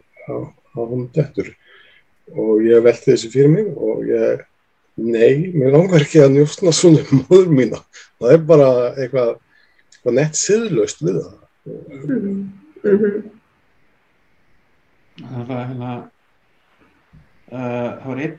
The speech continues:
Speaker 3: kafli sem ég bara svona sá núna, þetta er, hérna, þegar maður var að lesa hana í kringum jólin, þá var kannski allt aðrir hlutir sem maður var að pæla í, en, hérna, eh, það var, hérna, það sem að, sko,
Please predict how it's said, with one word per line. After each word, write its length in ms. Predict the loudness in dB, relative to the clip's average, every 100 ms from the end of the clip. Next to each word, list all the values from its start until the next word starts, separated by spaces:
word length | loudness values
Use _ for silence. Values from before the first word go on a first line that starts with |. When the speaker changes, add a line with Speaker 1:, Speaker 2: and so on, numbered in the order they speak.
| _
Speaker 3:
kafli 360 | -12 -8 -6
sem 120 | -4 -4
ég 80 |
bara 120 | -4 -2
svona 140 | 0
sá 140 | 2
núna, 480 | 2 4 4 4 2
þetta 140 | 0 0
er, 80 | 0
hérna, 240 | -2 -4 -8 _ _ _ _ _ _ _ -6
þegar 100 | 0
maður 80 |
var 80 | 2
að 80 | 2
lesa 180 | 2 2
hana 180 | 0 0 -4 -10 _ _ _ _ _ _
í 40 |
kringum 260 | -10 -6 -2
jólin, 300 | 0 0 -2
þá 40 |
var 140 | -4 -4
kannski 180 | -6 -8
allt 140 | -4
aðrir 220 | -4 -4
hlutir 160 | -8 -8
sem 100 | -6
maður 80 | -4
var 120 | -4
að 80 | -4
pæla 240 | -4 -2
í, 100 | -2
en, 180 | -4 -4
hérna, 360 | -6 -6 -4 -4 -6 -10 _ _ _ _ _ _ _ _ _ _ _ _ _ _ _ _ _ _ _ -8
eh, 920 | -4 0 2 2 2 2 2 2 0 -6 _ _ _ _ _ _ _ _ -20 _ _ _ _ _
það 220 | -4 -2 2
var, 320 | 4 4 4
hérna, 300 | 2 2 2
það 140 | 0
sem 180 | 0 0
að, 80 | -2
sko, 240 | -4 -4